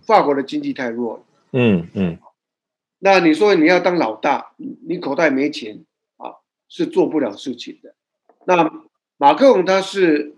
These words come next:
Speaker 1: 非常有想法的，他是非常，非常想让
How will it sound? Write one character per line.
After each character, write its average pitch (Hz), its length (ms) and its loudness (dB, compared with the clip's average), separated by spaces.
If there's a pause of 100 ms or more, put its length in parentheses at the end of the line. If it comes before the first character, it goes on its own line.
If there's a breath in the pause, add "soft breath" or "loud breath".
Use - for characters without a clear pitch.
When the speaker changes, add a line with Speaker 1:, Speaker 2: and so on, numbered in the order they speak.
(140)
Speaker 1:
非 202 180 4
常 160 220 -2
有 131 380 -6
想 139 320 -6
法 - 320 -12
的， - 80 -20 (400)
他 185 120 0
是 202 160 -4
非 190 260 0
常， 135 320 -2 (600)
非 202 200 4
常 147 380 -2
想 127 360 -6
让 143 340 -2